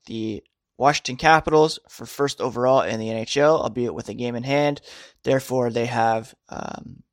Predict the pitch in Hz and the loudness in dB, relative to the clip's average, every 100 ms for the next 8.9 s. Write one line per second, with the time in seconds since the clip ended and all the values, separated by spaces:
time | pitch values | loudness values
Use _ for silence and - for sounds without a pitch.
0 | _ - 135 123 - 117 131 117 101 107 | _ 0 2 2 -6 -10 -6 -6 -6 -10
1 | - 131 117 117 - 123 135 147 - - | -6 -6 -6 -8 -4 0 2 2 -2 -12
2 | - - _ _ _ _ 135 127 120 - | -20 -20 _ _ _ _ 0 4 4 6
3 | 170 160 - - 156 143 - 143 156 175 | 4 4 0 4 4 4 6 8 8 6
4 | - _ _ _ _ _ _ - 107 107 | 0 _ _ _ _ _ _ -16 -14 -12
5 | 101 127 - 123 151 - 151 143 107 104 | -10 -10 2 4 4 2 -2 2 2 2
6 | - 139 - 151 135 - 165 160 - - | 0 0 0 -2 -2 0 0 0 -6 0
7 | 139 139 135 143 151 160 156 131 120 120 | 4 6 8 6 6 4 0 -4 -2 -4
8 | - - 127 123 - 147 151 - | -6 -10 -8 -6 -4 -2 -2 -4